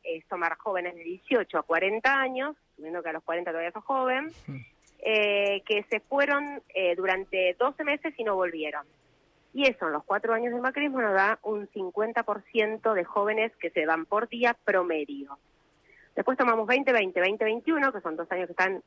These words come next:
Speaker 1: acabados, que no volvió la gente en esos dos años, y nos dan dieciocho jóvenes por día promedio. Y para que no, muchos me dicen, "Bueno, bueno, pero tenés que tomar este año, el veintidós", que realmente,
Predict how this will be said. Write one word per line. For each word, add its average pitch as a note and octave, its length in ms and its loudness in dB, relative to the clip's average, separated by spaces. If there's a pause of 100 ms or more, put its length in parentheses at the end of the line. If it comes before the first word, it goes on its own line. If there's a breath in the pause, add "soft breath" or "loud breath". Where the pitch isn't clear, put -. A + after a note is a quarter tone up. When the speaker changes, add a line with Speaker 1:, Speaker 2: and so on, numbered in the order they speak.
(140)
Speaker 1:
acabados, G3 480 0
que D#3+ 80 -8
no F#3 100 -6
volvió G3 320 0
la F3+ 120 0
gente F3+ 240 -6
en E3+ 80 -6
esos F3+ 160 -14
dos A3 180 -6
años, C4 340 0 (340 loud breath)
y A3+ 80 -2
nos A3 120 0
dan C4 200 0 (140)
dieciocho G#3+ 520 -2
jóvenes D3+ 520 -2 (580)
por F3+ 220 2
día G3 240 2
promedio. D3 720 -4 (520 soft breath)
Y A#3+ 60 -2
para G#3 220 4
que A3 100 2
no, B3 240 2
muchos A#3 300 -2
me A3+ 60 0
dicen, A3 140 -2
"Bueno, C4 200 2
bueno, C4 180 2
pero F3 100 -4
tenés G3+ 180 -4
que A3+ 40 -6
tomar G#3+ 240 0
este A3 220 0
año, A#3+ 180 0
el F#3+ 60 -2
veintidós", F3+ 420 -2
que G3+ 140 -4
realmente, G#3 540 0